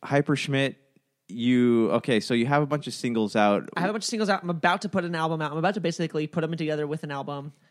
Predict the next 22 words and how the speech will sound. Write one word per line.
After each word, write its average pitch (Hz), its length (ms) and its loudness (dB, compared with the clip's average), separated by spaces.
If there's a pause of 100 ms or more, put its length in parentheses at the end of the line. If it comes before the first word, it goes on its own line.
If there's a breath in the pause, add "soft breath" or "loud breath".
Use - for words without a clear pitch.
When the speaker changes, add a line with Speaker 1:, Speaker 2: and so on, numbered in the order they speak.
(160)
Speaker 2:
I - 80 -4
s-, 139 100 -6 (200)
I 151 120 -2
s-, - 260 -8
I 156 140 -4
think 175 240 -8
I - 20 -4
wanna 180 200 -4
finish 165 440 -8
two 165 160 -14
more 175 160 -6
songs. 185 640 -6
Speaker 1:
Okay. 98 400 -6
Speaker 2:
I - 80 -6
just 165 200 -6
came 185 120 -4
out 175 100 -2
with 180 100 -4
a - 20 -8
song 160 200 -8
called 151 200 -10
Collide. 143 460 -6